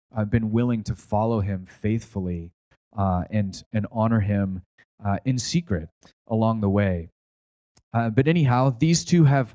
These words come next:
have done that. They've been following him in secret, and this is their moment,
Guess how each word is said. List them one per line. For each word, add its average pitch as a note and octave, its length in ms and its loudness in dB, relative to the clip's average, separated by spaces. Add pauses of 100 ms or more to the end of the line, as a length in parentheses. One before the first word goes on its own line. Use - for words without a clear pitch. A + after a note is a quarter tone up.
have A#2+ 260 -4
done C#3+ 240 -2
that. A#2+ 380 -2
They've B2 200 -2
been A#2+ 160 0
following B2+ 580 0
him B2+ 380 -4
in A#2 160 -4
secret, B2+ 460 0
and A2 240 -4
this C#3 220 2
is C3 160 -2
their A#2 200 0
moment, G2+ 540 -6